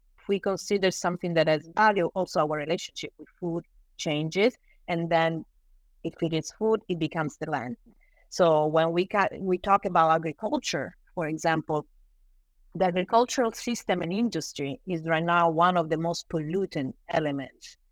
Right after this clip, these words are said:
and poisonous in, in the atmosphere that we, uh, as humans are creating.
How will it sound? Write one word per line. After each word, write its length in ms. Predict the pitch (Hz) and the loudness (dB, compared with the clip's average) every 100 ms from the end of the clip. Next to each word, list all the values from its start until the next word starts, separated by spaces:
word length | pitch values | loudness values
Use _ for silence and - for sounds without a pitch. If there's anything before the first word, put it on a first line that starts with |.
| _ | _
and 200 | 160 156 - | -4 -2 4
poisonous 680 | 175 175 175 151 147 139 - _ _ | 4 4 2 -4 -4 -6 -14 _ _
in, 200 | 175 165 - | -6 -6 -4
in 140 | 180 | -2
the 100 | 160 | 4
atmosphere 760 | 160 165 139 113 - - 98 - _ _ _ _ | 4 4 -2 -14 -14 -10 -12 -12 _ _ _ _
that 220 | 165 147 | -2 0
we, 360 | 151 160 151 151 | 2 2 2 -2
uh, 320 | 175 147 139 165 | -2 -2 -4 -6
as 160 | 147 | 0
humans 360 | 170 175 147 - | 4 4 2 0
are 180 | 160 151 - | 0 0 0
creating. 460 | - 117 107 117 | -2 -2 -2 -8